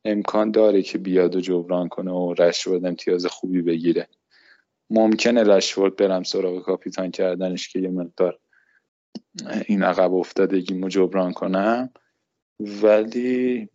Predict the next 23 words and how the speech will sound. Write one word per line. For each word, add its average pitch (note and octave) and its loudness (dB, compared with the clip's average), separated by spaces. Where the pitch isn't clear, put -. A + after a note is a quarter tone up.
اه، G2 -2
اونایی A2 2
که C3 0
سون A2 2
رو A2 2
دارن، A2 4
به A#2 0
نظرم A2+ 0
سون A#2 -2
گزینه G2+ 0
واضح G2 4
کاپیتانی F2+ -4
این F2 -4
هفته E2+ -2
است - -4
دیگه، F#2+ -2
بالاتر F#2+ 2
از F2+ -2
مدیسون، E2+ -8
چون G2+ -2
جلوتر G2 2
بازی A#2+ 0
می‌کنه، A#2 -6